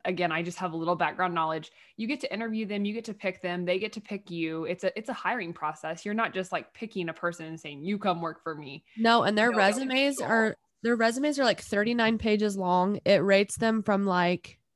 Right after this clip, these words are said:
Speaker 2: can drive a tractor to, um, trucking experience with, like, driving a eighteen-wheeler with a manual or an automatic. There's
Speaker 1: Mm-hmm.
Speaker 2: so much on their resumes. So then you can,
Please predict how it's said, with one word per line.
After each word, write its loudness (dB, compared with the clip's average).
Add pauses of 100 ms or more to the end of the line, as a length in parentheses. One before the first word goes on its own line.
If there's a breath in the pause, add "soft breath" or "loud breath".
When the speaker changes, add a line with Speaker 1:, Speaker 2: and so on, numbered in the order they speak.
Speaker 2:
can 0
drive 4
a -4
tractor 0 (520)
to, 4 (260)
um, 0
trucking 2
experience 2
with, 0
like, 0
driving 0
a 4
eighteen-wheeler 4
with 2
a 2
manual 4
or 2
an 0
automatic. 2 (400 loud breath)
There's 4
Speaker 1:
Mm-hmm. -4
Speaker 2:
so 4
much 2
on 2
their 2
resumes. -2 (400 loud breath)
So 4
then 4
you 4
can, 2